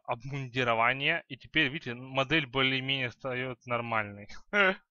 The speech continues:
Если можно так сказать. Ну вот, другое дело, смотрите, всё, теперь у нас есть суперзащита. И нас будет убить гораздо сложнее. Вы чуете, да? Всё, забираем всё железо.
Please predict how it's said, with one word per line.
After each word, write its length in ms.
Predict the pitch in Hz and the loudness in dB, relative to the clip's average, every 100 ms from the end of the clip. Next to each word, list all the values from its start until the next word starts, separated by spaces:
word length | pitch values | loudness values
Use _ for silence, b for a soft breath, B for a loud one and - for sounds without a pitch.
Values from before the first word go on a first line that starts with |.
| _ b b _ _ - | _ b b _ _ -14
Если 180 | 135 147 | -10 -6
можно 260 | 139 131 | -4 -4
так 120 | 120 120 | -6 -10
сказать. 360 | - 113 104 | -6 -2 -2
Ну 100 | 120 | 0
вот, 280 | 160 214 196 - | 4 10 10 8
другое 460 | 135 143 190 190 165 | -4 4 8 10 8
дело, 440 | 143 180 190 151 | 6 6 8 8
смотрите, 500 | - 135 127 123 117 | 6 -2 -2 -6 -8
всё, 160 | - 120 | -8 -8
теперь 320 | 120 131 123 | -6 -4 -2
у 40 | |
нас 300 | 117 110 - | -2 -6 -8
есть 220 | 123 113 | -8 -8
суперзащита. 1200 | - 156 135 127 113 113 117 - - 110 - 131 175 _ _ _ _ _ _ - | -8 -12 -6 -6 -4 -6 -6 -6 -8 -12 -8 -8 -8 _ _ _ _ _ _ -12
И 60 | |
нас 320 | 127 151 180 139 | 0 2 2 0
будет 360 | 131 147 143 | -6 -4 -2
убить 340 | 139 123 160 131 | -4 -2 -4 2
гораздо 880 | 151 147 147 156 185 165 131 107 - | 10 12 12 12 12 10 6 4 2
сложнее. 1500 | - - 127 127 135 113 120 123 143 175 160 110 110 107 104 - | -18 -8 2 4 2 -2 -10 -8 -8 -10 -14 -12 -6 -6 -6 -12
Вы 60 | - | -14
чуете, 420 | - 240 262 120 | -8 -6 -6 -8
да? 240 | 104 127 185 _ _ b b b b b b | -4 -4 -4 _ _ b b b b b b
Всё, 120 | 131 | -6
забираем 540 | 120 123 143 139 131 123 | -4 0 6 6 6 0
всё 400 | - - 143 127 | -10 -6 -4 -2
железо. 1080 | - 131 117 117 127 175 175 151 107 107 | -4 -6 -6 -4 -2 -2 -2 -4 -2 -4